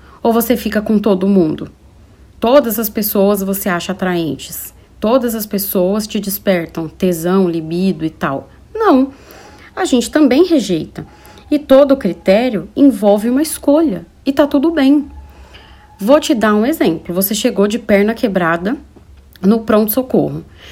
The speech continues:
Tem um ortopedista e um ginecologista. Você vai querer quem pra te atender? O ortopedista.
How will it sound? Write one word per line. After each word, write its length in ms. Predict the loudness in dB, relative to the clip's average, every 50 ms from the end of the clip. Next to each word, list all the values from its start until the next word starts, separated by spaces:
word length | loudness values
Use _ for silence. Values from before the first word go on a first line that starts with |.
| -20 -6 0
Tem 120 | 4 6
um 120 | 6 8 8
ortopedista 760 | 6 6 4 0 2 4 4 2 4 0 -2 -2 -2 0 2
e 40 | 2
um 40 |
ginecologista. 960 | 4 4 4 4 4 4 4 4 4 4 4 2 0 -2 -2 -4 -10 -12 -14 -14 -16 -20 _ -20 -20 -20 -20 -20 -18
Você 140 | -6 -2 0
vai 100 | 0 0
querer 260 | 0 0 0 0 -2
quem 300 | -2 -2 -2 -2 -2 -4 -8 -14 -20 -6 -4
pra 100 | -2 -2
te 120 | 0 -2
atender? 440 | 0 2 0 2 2 0 -4 -6 -10 -18 _ _ _ -20 -20 -20 _ _ _ _ -20 -20 -20 -20 -12 _
O 80 | 2 2
ortopedista. 920 | 2 2 2 -2 0 0 2 2 4 4 4 2 2 -2 -4 -8 -12